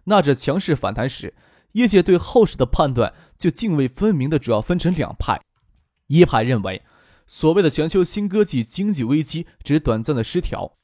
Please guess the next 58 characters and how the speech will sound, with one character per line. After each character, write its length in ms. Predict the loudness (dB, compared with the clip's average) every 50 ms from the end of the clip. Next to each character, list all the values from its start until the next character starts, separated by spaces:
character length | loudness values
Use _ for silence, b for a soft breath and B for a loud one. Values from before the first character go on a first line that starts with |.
| _ _ _ _ _ _ 0
对 160 | 2 4 4
新 240 | 4 2 0 -2 0
科 140 | 0 0 0
技 140 | 0 -2
经 280 | -4 -4 -4 -2 -2 -2
济 140 | -2 -2 -4
的 80 | -4
发 200 | -4 -2 -2 -2
展 160 | -2 -2 -4 -6
充 200 | -6 -6 -4 -2
满 120 | -2 -4
着 120 | -4 -2
乐 160 | 2 2 2 2
观 120 | 2 0
的 60 | -4
姿 180 | -4 -4 -4 -4
态， 300 | -4 -4 -6 -10 -10 _ _ _ _ _ _ _
认 140 | 0 2 2
为 100 | 2 0
经 200 | 0 -2 0 2
过 120 | 2 2
两 200 | 2 2 -2 -6
个 100 | -6 -6
月 120 | -4 -4 -4
调 240 | -4 -2 -2 -2 0
整， 200 | -2 -4 -8 -10 _ _ _ _ _ _ _ _
泡 220 | 2 4 6 6
沫 240 | 6 4 4 2 0 -2
已 80 | -2
经 140 | 0 0 0
挤 180 | 0 -2 -4 -2
出 120 | 0 0
了 40 | 0
大 240 | 0 0 -2 -2 -2
部 140 | -6 -10
分。 180 | -12 -14 -14 -16 _ _ _ _ _ _ _ _ _ -4
一 160 | -2 0 2
派 160 | 4 4 6
认 160 | 6 4 4
为， 100 | 4 4
纳 200 | 4 4 4 4
指 100 | 4 2
六 140 | 4 6 6
月 100 | 6 6
中 160 | 4 2 0
旬 140 | 0 0 0
强 280 | 0 -2 -2 0 0 0
势 140 | 0 0
反 220 | -2 -4 -4 -6 -8
弹 200 | -8 -10 -10 b b b b b b b b
只 100 | 4 4
是 60 | 6
前 200 | 6 4 2 0
期 140 | 0 0 -2
跌 240 | -2 -2 -2 -2 0
幅 160 | 0 -2 -2
太 240 | -2 0 0 0 0
深 220 | 0 0 -2 -4